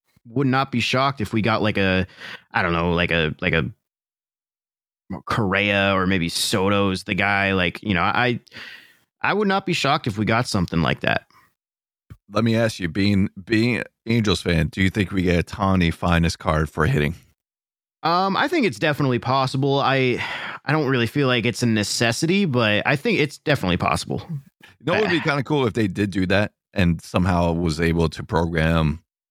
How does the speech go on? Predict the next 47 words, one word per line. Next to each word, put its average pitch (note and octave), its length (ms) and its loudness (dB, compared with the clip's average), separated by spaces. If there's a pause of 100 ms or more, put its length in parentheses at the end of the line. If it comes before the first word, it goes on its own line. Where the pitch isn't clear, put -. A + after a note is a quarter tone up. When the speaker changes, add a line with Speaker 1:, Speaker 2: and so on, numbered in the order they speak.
Speaker 2:
be F2 100 2
able D#2 160 0
to F2 140 -4
use E2 360 2
T F2+ 220 0
A D#2+ 100 2
three E2+ 300 -2
card D#2 420 -2
and D#2 460 0 (160)
his F2 180 0
finest E2+ 320 0
card E2 260 0
in D#2 120 2
the D2 80 0
same D#2+ 260 0
lineup. D#2 340 2 (1000)
Like, F2 380 -4 (760)
oh F#2+ 120 0
no, G#2 220 2
b-, G2+ 220 -2
pitchers G2 440 -2
do F2+ 140 0
hit. E2 220 2 (200)
I D#2 100 4
was D#2 180 0
thinking D#2 260 0
D D2+ 180 -2
H. - 280 -2 (100)
Never F2 120 2
mind. D#2 200 0 (560)
Can't G2 260 2
do E2 120 -8
that D#2+ 160 0
yet. E2 180 0 (180)
Can't A#3 240 0
do G#3+ 140 -4
that F3+ 200 0
yet. A#2 200 0
Maybe E3 220 -2
next C#3 260 -2
year. D#2+ 180 -2 (220)
Speaker 1:
Maybe F3 260 2
next G2+ 280 -2
year. F#2+ 240 0 (340)
Speaker 2:
We'll G#2 120 -4
see B2+ 200 -2
how, A2 380 0